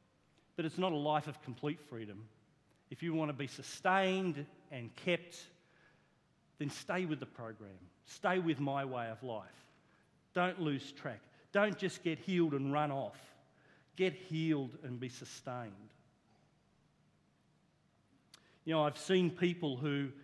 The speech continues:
have come for prayer and have got healed and sadly no longer worship God. I've seen people pray for healing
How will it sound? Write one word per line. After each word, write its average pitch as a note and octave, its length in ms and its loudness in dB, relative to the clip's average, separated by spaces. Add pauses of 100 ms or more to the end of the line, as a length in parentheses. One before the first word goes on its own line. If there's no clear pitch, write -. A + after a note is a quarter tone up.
(400)
have C#3+ 240 -6
come F3 280 2
for D#3+ 160 -6
prayer F3 560 2
and C3+ 100 -4
have B2 120 -8
got C3+ 320 -2
healed E3 460 2 (1800)
and C#3 120 -6
sadly D3 480 -4
no C#3 200 -2
longer C#3 320 -4
worship D3+ 440 -8
God. G3 240 -8 (2250)
I've C#3+ 160 -2
seen D#3+ 300 2
people E3 360 0
pray G3+ 380 -2
for - 160 -10
healing B2+ 560 -6